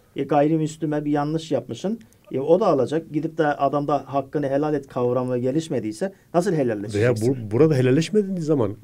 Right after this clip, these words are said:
Speaker 2: ahirete helalleşemezsin.
Speaker 1: Daha da kötü.
Speaker 2: Biri ba-,
Speaker 1: Evet.
Speaker 2: cehennemde, biri cennette.
Speaker 1: Tabii.
Speaker 2: Biri imanlı, biri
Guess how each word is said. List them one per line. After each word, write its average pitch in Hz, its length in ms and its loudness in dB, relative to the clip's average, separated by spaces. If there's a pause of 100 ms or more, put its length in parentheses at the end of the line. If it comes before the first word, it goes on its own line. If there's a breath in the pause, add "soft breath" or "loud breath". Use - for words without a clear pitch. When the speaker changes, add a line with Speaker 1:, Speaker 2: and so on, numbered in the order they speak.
(500 loud breath)
Speaker 2:
ahirete 117 320 -2
helalleşemezsin. 131 800 -2
Speaker 1:
Daha - 100 -8
da 208 100 -8
kötü. 92 320 -8
Speaker 2:
Biri 135 160 4
ba-, 120 220 2
Speaker 1:
Evet. - 120 -6
Speaker 2:
cehennemde, 120 480 0
biri 156 180 -2
cennette. 185 540 -2
Speaker 1:
Tabii. 95 180 -8
Speaker 2:
Biri 135 200 -2
imanlı, 127 320 0
biri 160 220 -6